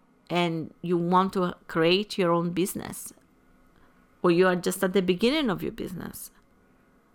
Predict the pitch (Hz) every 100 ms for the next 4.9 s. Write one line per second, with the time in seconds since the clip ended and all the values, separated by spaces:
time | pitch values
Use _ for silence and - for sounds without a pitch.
0 | _ _ _ _ _ 226 - 190 175 208
1 | 277 - _ 196 220 - 220 202 190 180
2 | 170 - _ 180 160 151 143 151 151 208
3 | 196 - - 202 - _ _ _ _ _
4 | _ _ - 180 - 165 151 - -